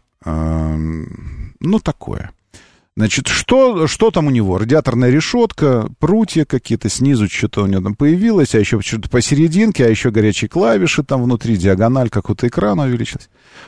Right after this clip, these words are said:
Почему? Меня больше интересует, почему обновился. Полтора литра турбомотор в связке с вариатором.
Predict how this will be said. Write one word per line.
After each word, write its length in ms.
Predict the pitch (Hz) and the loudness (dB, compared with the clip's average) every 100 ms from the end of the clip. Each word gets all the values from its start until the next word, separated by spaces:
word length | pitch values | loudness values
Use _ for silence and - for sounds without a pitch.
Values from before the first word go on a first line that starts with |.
| _ | _
Почему? 520 | 139 - 202 220 240 208 | 0 2 4 4 6 4
Меня 220 | 180 233 | 2 2
больше 280 | 190 185 180 | 2 2 0
интересует, 480 | 160 156 - 175 - | 0 0 2 2 2
почему 560 | 151 156 160 156 113 | -2 2 2 4 4
обновился. 640 | 87 85 82 64 58 - | 2 0 -2 -4 -10 -10
Полтора 360 | - 107 156 165 | -4 0 2 4
литра 280 | 160 160 135 | 2 0 -2
турбомотор 580 | 139 123 127 131 156 117 | 0 2 2 2 0 -2
в 40 | |
связке 340 | 120 127 - 113 | 0 0 0 -4
с 80 | |
вариатором. 580 | 110 123 180 180 151 131 | 0 2 2 2 -2 -4